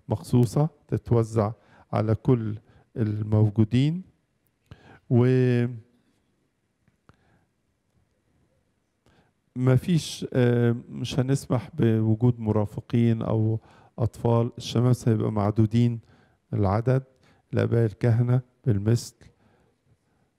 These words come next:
آه، بحيث إن اليوم يكون لائق جدًا. الكاتدرائية وضع حجر أساسها سنة خمسة وستين،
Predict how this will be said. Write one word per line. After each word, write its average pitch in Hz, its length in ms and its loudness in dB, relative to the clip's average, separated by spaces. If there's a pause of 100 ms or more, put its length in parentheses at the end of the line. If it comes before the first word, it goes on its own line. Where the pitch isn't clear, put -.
(280)
آه، 110 720 4 (2000)
بحيث 151 520 -2
إن 123 340 0
اليوم 131 680 2
يكون 120 400 2
لائق 123 360 2 (120)
جدًا. 104 440 0 (800)
الكاتدرائية 123 1160 2
وضع 123 340 2
حجر 120 520 -2
أساسها 135 560 -2 (400)
سنة 113 280 -2
خمسة 123 380 -4
وستين، 107 640 -2